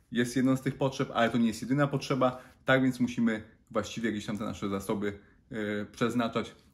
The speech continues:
aby zaspokoić wszystkie potrzeby naszego klienta, a nie tylko jedną, e, bo tak naprawdę, jeżeli skupiamy się tylko na tym bezpieczeństwie, to tak naprawdę dbamy głównie o siebie, e, o swój spokój jako programiści.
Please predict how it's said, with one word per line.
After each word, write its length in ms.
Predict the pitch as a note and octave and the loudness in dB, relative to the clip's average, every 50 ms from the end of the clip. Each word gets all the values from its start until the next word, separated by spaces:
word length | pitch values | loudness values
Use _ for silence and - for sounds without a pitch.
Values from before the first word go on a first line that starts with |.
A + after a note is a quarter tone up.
| - _ - | -20 _ 2
aby 360 | - A2 A2 A2 A2+ A2+ G#2+ | 4 4 4 4 2 0 0
zaspokoić 520 | A#2 A2+ - - - - - A2 G#2 G2+ | 0 -2 -2 -6 -8 -4 -2 -2 -2 -4
wszystkie 360 | - - - C3+ B2+ - B2+ | -4 -2 0 0 0 0 -2
potrzeby 320 | A2 - A2 - - G#2+ A2 | -4 -4 -6 -4 -4 -2 -2
naszego 240 | G#2+ G#2+ - G#2+ F#2+ | -2 -2 -2 -4 -4
klienta, 400 | - - A2 A2+ A#2 A2+ A#2 G2+ | -2 -2 -2 -2 0 0 0 0
a 60 | G#2 | 0
nie 120 | G#2+ G#2 | 0 0
tylko 280 | G2 - G2+ F#2 - A#2 | 0 -2 -4 -2 0 0
jedną, 340 | C3 C#3+ D3 D3 C3+ B2+ B2+ - - - - - _ _ | 2 2 4 4 2 2 2 0 -8 -20 -20 -20 _ _
e, 220 | - A2 G#2+ G#2 G2+ | -6 -4 -4 -4 -2
bo 120 | G2+ A#2 | -2 0
tak 140 | A2 C3 B2+ | 0 0 0
naprawdę, 560 | A#2 A2 - B2 B2 B2 B2 A#2 A#2 A#2 A#2 - - - _ - | 0 2 2 2 2 2 2 2 0 0 0 -4 -10 -20 _ -8
jeżeli 380 | - A2+ G#2+ A2+ G#2+ G#2+ G#2+ - - | -6 -4 -2 -2 -2 -2 -4 -8 -10
skupiamy 400 | - - - C#3 - D3 B2+ B2+ | -12 -10 -10 0 2 2 4 4
się 80 | - - | 0 2
tylko 220 | - D3+ C#3+ D3 | 0 2 4 4
na 60 | C3+ | 4
tym 180 | C3 - B2+ A#2+ | 4 4 4 2
bezpieczeństwie, 520 | A2+ - - A#2 A2 A#2+ B2 A#2+ - A#2 | 2 0 -4 -4 -2 -2 -2 -2 -2 -2
to 60 | A2 | -2
tak 120 | G#2+ G#2 G2+ | -2 -2 -2
naprawdę 400 | G#2+ F#2+ B2 A#2 A2+ A2+ A2+ A2+ - - - - - | -2 0 0 0 0 0 -2 -4 -4 -10 -16 -18 -8
dbamy 340 | - A#2+ A2+ A#2+ A#2+ A#2+ A2 | -2 2 4 6 6 6 4
głównie 340 | A2 A2+ A2+ G#2+ G#2+ G2+ F#2+ | 2 0 0 0 0 0 0
o 80 | - G2+ | -2 -2
siebie, 420 | - C#3+ C3+ B2+ C3 B2+ A#2+ A#2+ - - - - - | 0 0 2 4 4 4 4 2 -2 -10 -18 -12 -8
e, 160 | A#2+ A2+ - | -8 -6 -4
o 80 | - A2+ | -4 -6
swój 240 | - - - D#3 D3+ | -6 0 0 0 0
spokój 360 | D3 - - C#3+ C#3+ - B2+ | 2 2 0 0 2 2 0
jako 160 | A2+ - A#2 A2 | 0 0 -2 -2
programiści. 760 | - A2+ A2 A#2 B2 C#3 D3 C#3+ - - - C#3 C3 - | -2 0 2 4 4 4 4 2 0 0 -2 -2 -2 -2